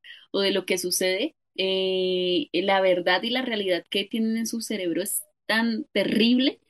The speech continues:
que prefieren terminar con sus vidas y terminar con las vidas de sus familias. Es como que, y, y ese es un miedo que, ese es un miedo que sí me despierta un poco,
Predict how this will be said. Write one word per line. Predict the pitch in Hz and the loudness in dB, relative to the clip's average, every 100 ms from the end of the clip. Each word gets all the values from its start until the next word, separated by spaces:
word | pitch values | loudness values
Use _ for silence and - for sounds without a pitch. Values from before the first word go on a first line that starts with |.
| - _ _ - | -20 _ _ -2
que | 220 | -2
prefieren | 220 208 202 208 190 180 170 170 - _ - | 0 0 0 0 2 4 2 2 -2 _ -4
terminar | 196 208 226 196 - | -2 -2 -2 -4 -2
con | 175 175 | -4 -4
sus | 190 | -4
vidas | 175 175 | -2 -2
y | 214 | -4
terminar | 208 190 180 175 | -8 -6 -8 -6
con | 160 | -4
las | 165 165 | -4 -4
vidas | 202 175 160 | -4 -4 -4
de | 170 | -8
sus | 175 | -8
familias. | - 185 185 - 190 | -8 -2 -2 -2 -6
Es | - | -6
como | 190 196 - | -6 -6 -6
que, | 208 262 - - - - - | -8 -8 -14 -18 -18 -14 -2
y, | 202 | 0
y | 165 180 | 0 -4
ese | 170 | -6
es | 185 | -4
un | 185 | -4
miedo | 196 196 196 | -4 -4 -2
que, | 240 247 - | -2 -2 -4
ese | 196 180 | -4 -2
es | |
un | 180 | -2
miedo | 180 185 | -4 -4
que | 226 | -2
sí | 190 | 2
me | 165 | 0
despierta | 165 165 156 | 0 -6 -6
un | - | -6
poco, | 320 - | -8 -8